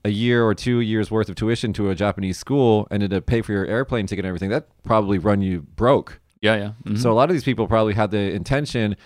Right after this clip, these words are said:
Speaker 1: of paying for everything, coming into the country, getting a part-time job, and then surviving that way.
Speaker 2: Mm.
Speaker 1: But they are just like, and a lot of these people are not get, getting refunds, and they're just denied entry. It's, it's a ridiculous, irresponsible, and I mean that in the, no one in the government is wanting to take responsibility for making a program.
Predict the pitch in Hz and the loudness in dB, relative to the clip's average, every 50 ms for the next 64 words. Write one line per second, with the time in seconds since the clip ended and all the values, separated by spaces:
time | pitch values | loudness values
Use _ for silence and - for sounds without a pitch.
0 | - - _ _ _ _ - 107 110 104 107 107 98 - - 131 131 123 131 135 | -20 -20 _ _ _ _ 2 4 6 6 6 4 2 2 2 2 4 4 2 0
1 | - 131 120 117 113 110 - - - 110 101 - 123 113 113 120 131 127 120 110 | 2 2 2 2 2 0 -2 -2 -2 -2 0 0 -2 -2 0 -2 -2 -2 -2 -2
2 | - - 110 98 - 107 90 113 113 117 110 101 - - - 113 - - 110 104 | -2 -2 -2 -2 -2 -2 0 0 0 0 0 -2 -2 -2 -2 -2 -2 -2 -4 -4
3 | 98 98 - 143 160 151 135 120 113 104 107 104 98 90 - - - 101 95 - | -4 -2 0 2 4 4 4 4 2 0 -2 -2 -2 -4 -8 -12 -16 -16 -16 -8
4 | - - 120 92 101 113 110 104 101 101 98 113 135 82 90 85 76 78 - - | -4 -2 -2 0 2 2 2 2 2 0 0 0 0 0 -2 -4 -6 -6 -10 -10
5 | - - 101 101 98 92 90 98 123 120 95 127 127 127 131 120 113 117 - - | -10 -8 -6 -4 -6 -6 -6 -4 -4 0 2 4 4 4 4 2 0 -4 -2 0
6 | 120 110 104 - - 123 120 117 113 123 143 160 147 123 - 123 95 104 101 104 | 0 0 0 0 0 0 2 4 4 4 4 2 0 -2 -4 -4 -2 -2 -2 -2
7 | 104 - 98 101 - - - 90 95 104 98 92 92 107 117 - - 147 151 170 | -2 -4 -4 -6 -8 -8 -10 -6 -4 -4 -2 -2 0 0 0 2 2 2 2 2
8 | 175 - 127 107 95 95 92 - - 101 95 95 95 95 95 101 107 - 120 107 | 0 -2 -2 -2 -2 -2 -4 -4 -2 0 2 2 2 0 0 -2 -4 -4 -4 -4
9 | 92 120 - - - - 127 - 147 147 143 139 139 120 - 147 170 160 - 151 | -4 -6 -8 -8 -8 -8 -6 -2 -2 0 0 0 -2 -2 0 0 0 0 0 0
10 | 135 120 107 104 95 - - - - _ _ _ _ _ _ _ _ _ _ 135 | 2 2 4 2 0 -2 -8 -18 -20 _ _ _ _ _ _ _ _ _ _ 4
11 | 143 151 156 156 143 - - 139 135 131 131 127 123 - 120 117 120 120 113 110 | 4 6 6 4 2 2 2 4 4 4 4 2 -2 -4 0 2 4 6 6 4
12 | - 127 123 123 123 135 143 143 135 123 117 117 110 107 107 101 104 - 110 101 | 4 4 4 4 2 2 0 0 0 2 2 2 2 2 2 2 2 0 -4 -6
13 | 92 110 123 127 131 139 143 143 139 135 123 113 104 117 117 120 117 113 101 87 | -2 2 4 4 6 6 4 4 2 2 0 0 2 2 2 2 2 0 -2 -2
14 | 90 107 110 117 113 110 87 - 117 104 104 101 - - - 110 107 104 98 - | 0 0 0 0 0 -2 0 0 -2 0 0 -4 -6 -2 -2 0 0 0 0 -4
15 | 92 80 101 104 110 120 123 120 - 117 101 95 95 98 101 - 113 104 92 - | -4 -4 -2 -2 0 -2 -2 -2 -2 -2 -2 0 0 0 -2 -2 -2 -4 -4 -4
16 | - 107 - 120 107 87 82 76 - - | -4 -2 -2 -2 -2 -2 -4 -8 -10 -12